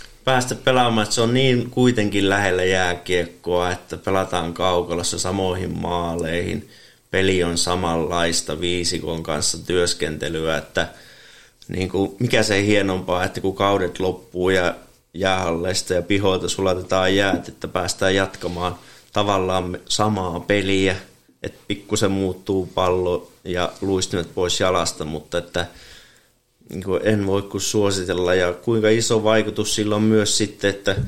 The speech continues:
se on kuitenkin peli ja missä on pelin la-, samat lainalaisuudet, niin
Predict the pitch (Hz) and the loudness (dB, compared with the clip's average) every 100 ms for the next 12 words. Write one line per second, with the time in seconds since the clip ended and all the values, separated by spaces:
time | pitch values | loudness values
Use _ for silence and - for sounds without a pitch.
0 | - - - 104 120 123 110 98 98 - | -6 -8 -4 0 4 4 4 -2 -8 2
1 | 110 104 98 95 92 90 - 95 92 - | 4 4 4 4 2 0 0 -2 -4 -6
2 | 87 104 95 92 95 - 107 107 98 95 | 0 2 2 2 0 2 2 2 0 0
3 | 101 98 90 87 85 87 82 82 82 87 | 2 2 0 -2 -2 -2 -2 -4 -4 -4
4 | 85 - | -4 -6